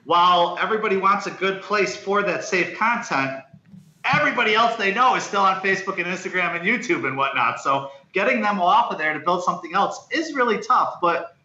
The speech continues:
as long as competition exists, you always have other things that pop up. But in ter-, in terms of what's actually going on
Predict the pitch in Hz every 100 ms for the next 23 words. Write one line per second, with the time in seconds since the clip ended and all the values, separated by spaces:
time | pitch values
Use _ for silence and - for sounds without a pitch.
0 | - 185 214 294 349 240 226 214 - 202
1 | 208 165 135 190 165 123 - - - _
2 | _ _ _ 160 214 262 - 226 214 202
3 | 190 202 180 165 - 170 139 151 113 -
4 | - _ _ _ _ _ _ _ - 170
5 | 165 165 175 - 220 208 - 240 262 220
6 | 185 202 - 180 208 - 190 180 180 180
7 | 170 180 170